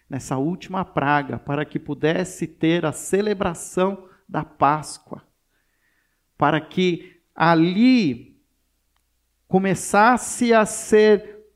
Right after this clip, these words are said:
nos ilustrado como seria a salvação de todo o povo de Deus ao redor da terra. Naquele momento era uma ilustração da salvação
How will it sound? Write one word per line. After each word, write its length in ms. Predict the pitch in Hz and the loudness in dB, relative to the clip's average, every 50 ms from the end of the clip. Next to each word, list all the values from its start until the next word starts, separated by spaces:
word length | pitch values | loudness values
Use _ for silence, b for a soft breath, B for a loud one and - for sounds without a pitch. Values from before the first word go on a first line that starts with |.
| _ _ _ | _ _ _
nos 600 | 170 175 208 240 240 233 202 - - - - - _ _ _ _ _ _ _ _ _ _ _ _ _ _ | -4 0 2 2 2 2 0 -4 -10 -14 -16 -18 _ _ _ _ _ _ _ _ _ _ _ _ _ _
ilustrado 1080 | - 254 277 269 262 - - - - - 175 170 165 156 147 131 120 113 131 - - _ _ _ _ _ _ _ _ _ _ _ _ _ | 2 2 4 4 0 0 -4 -6 -4 -2 0 0 0 0 -2 -6 -8 -12 -14 -14 -14 _ _ _ _ _ _ _ _ _ _ _ _ _
como 520 | 180 190 208 220 240 254 262 254 254 254 | 2 2 4 4 4 4 2 2 0 -4
seria 720 | 240 - - 254 240 226 208 165 180 185 180 165 143 139 131 | -4 -2 0 2 2 2 0 0 0 -2 0 0 -2 -2 -2
a 180 | - 139 139 135 | -2 -4 -6 -6
salvação 1120 | - - - 190 170 170 156 160 143 - - - - - 170 165 180 190 196 196 190 - b b b b b | -10 -6 -2 0 0 0 0 -2 -6 -6 -10 -14 -6 -2 0 0 0 0 -2 -4 -6 -10 b b b b b
de 280 | - 127 127 139 170 165 | -20 -16 -8 -8 -8 -8
todo 880 | - _ _ _ - 180 190 196 214 220 226 233 233 233 196 226 220 208 | -8 _ _ _ 2 4 4 6 4 4 4 4 2 0 -2 -4 -6 -6
o 40 | |
povo 840 | - - _ _ - 196 185 170 170 170 147 123 120 127 120 135 147 139 | -8 -12 _ _ 2 4 4 4 2 0 -2 -4 -10 -12 -8 -6 -6 -6
de 160 | 117 143 156 | -6 -10 -12
Deus 600 | 135 123 117 151 160 160 170 175 185 175 180 165 | -12 -2 2 2 4 4 2 0 -2 -4 -4 -6
ao 100 | 170 156 | -6 -4
redor 380 | 135 151 151 151 156 151 151 | -4 -4 -4 -2 0 0 0
da 120 | 151 151 143 | 0 -2 -4
terra. 440 | 143 - 147 135 131 123 120 - 139 | -4 -2 -2 -2 0 -2 -2 -4 -4
Naquele 400 | 151 156 - - 214 226 226 208 | -4 -4 -2 0 0 0 2 2
momento 600 | 208 202 190 190 208 226 226 226 - - 214 208 | 0 0 0 0 0 0 -2 -2 -4 -4 -2 2
era 640 | 208 214 220 226 233 233 233 226 220 - - - _ - | 2 4 4 4 4 4 4 2 2 -4 -12 -16 _ -4
uma 180 | 190 202 208 | -2 0 0
ilustração 720 | 208 214 214 208 - 208 196 - - - - 220 226 233 | 2 0 0 -2 0 -2 -4 -2 -4 -2 0 0 0 2
da 140 | 220 208 170 | 0 -2 -2
salvação 1000 | - - - - 240 254 247 233 233 196 - - - - 214 220 240 254 262 247 | -2 -2 0 2 2 2 4 4 2 2 0 -4 -4 0 2 4 4 2 2 0